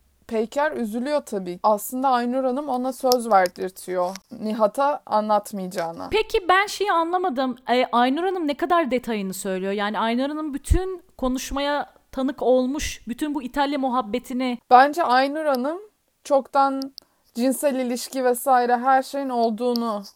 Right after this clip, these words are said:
Speaker 1: düşünüyor.
Speaker 2: Değil mi? Evet, evet.
Speaker 1: Oysa ki olan şey bir kere kulüpte tanışma, sonra bir iki telefonlaşma. Ama tabii ki Hilmi'nin aynı zamanda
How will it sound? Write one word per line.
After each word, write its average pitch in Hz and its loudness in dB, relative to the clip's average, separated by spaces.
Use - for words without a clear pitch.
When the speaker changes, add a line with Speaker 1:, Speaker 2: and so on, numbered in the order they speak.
Speaker 1:
düşünüyor. 196 -4
Speaker 2:
Değil 370 2
mi? 262 6
Evet, 285 4
evet. 294 0
Speaker 1:
Oysa 311 0
ki 302 -2
olan 302 2
şey 302 -4
bir 254 -8
kere 226 0
kulüpte 240 -4
tanışma, 302 -6
sonra 311 0
bir 294 -2
iki 254 -6
telefonlaşma. 233 -2
Ama 277 2
tabii 302 -2
ki 254 -8
Hilmi'nin 285 -2
aynı 494 4
zamanda 311 2